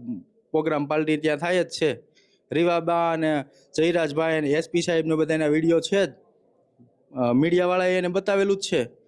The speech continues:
કે આ બધા કઈ રીતે રહે છે. કેસ તો ડાયવર્ટ કરવાના જ, એનો બચાવ કરવા માટે.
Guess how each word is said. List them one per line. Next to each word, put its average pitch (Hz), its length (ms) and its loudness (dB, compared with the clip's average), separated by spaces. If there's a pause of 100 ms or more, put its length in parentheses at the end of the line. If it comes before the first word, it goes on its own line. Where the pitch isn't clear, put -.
(300)
કે 131 60 -2
આ 131 40 0
બધા 139 200 2
કઈ 156 240 2
રીતે 131 260 -2
રહે 135 200 2
છે. 117 180 -10 (380)
કેસ 143 200 -2
તો 190 100 0
ડાયવર્ટ 147 320 0
કરવાના 170 380 -2
જ, 180 60 -6 (460)
એનો 135 160 0
બચાવ 135 320 -2
કરવા 139 220 0
માટે. 135 300 -4